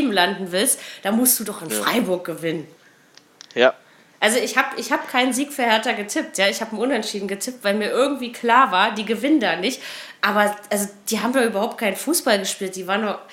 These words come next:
Speaker 1: also ich hab mich
Speaker 2: Ja.
Speaker 1: nur aufgeregt bei dem Spiel.
Speaker 2: War ja auch, war, war ja auch teilweise, war ja auch teilweise, äh, z-, äh, nur im Mittelfeld Geplänkel.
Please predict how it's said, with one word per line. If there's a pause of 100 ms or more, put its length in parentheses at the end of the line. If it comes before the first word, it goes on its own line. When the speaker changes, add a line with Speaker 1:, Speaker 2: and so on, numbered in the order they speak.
(260)
Speaker 1:
also
ich
hab
mich
Speaker 2:
Ja.
Speaker 1:
nur
aufgeregt (240)
bei
dem
Spiel.
Speaker 2:
War
ja
auch, (260)
war, (200)
war
ja
auch
teilweise, (300)
war
ja
auch
teilweise, (120)
äh,
z-, (840)
äh,
nur
im
Mittelfeld
Geplänkel.